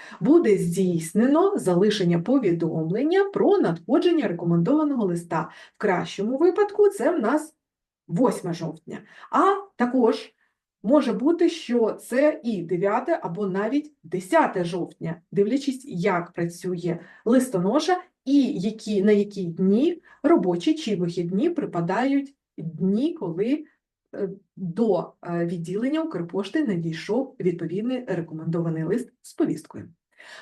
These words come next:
Хочу нагадати: по нашим з вами зараз розрахункам, в повісті, яка надсилається поштовим відправленням, дата прибуття військовозобов'язаного до територіального центру комплектування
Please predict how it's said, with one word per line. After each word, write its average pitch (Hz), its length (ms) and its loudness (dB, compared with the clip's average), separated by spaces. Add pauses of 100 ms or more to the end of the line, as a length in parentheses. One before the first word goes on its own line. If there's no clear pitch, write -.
(100)
Хочу 311 260 4
нагадати: 214 680 0 (640)
по 233 320 2
нашим 180 680 0 (180)
з 175 100 -10
вами 175 280 2
зараз 175 340 0
розрахункам, 330 640 0
в - 100 -12
повісті, 220 460 -2
яка 180 240 -4
надсилається 170 640 -4
поштовим 170 580 0
відправленням, 262 800 4
дата 170 540 -4
прибуття 170 640 -2
військовозобов'язаного 247 1080 0
до 170 100 -4
територіального 175 640 -6
центру 180 240 -10
комплектування 311 640 2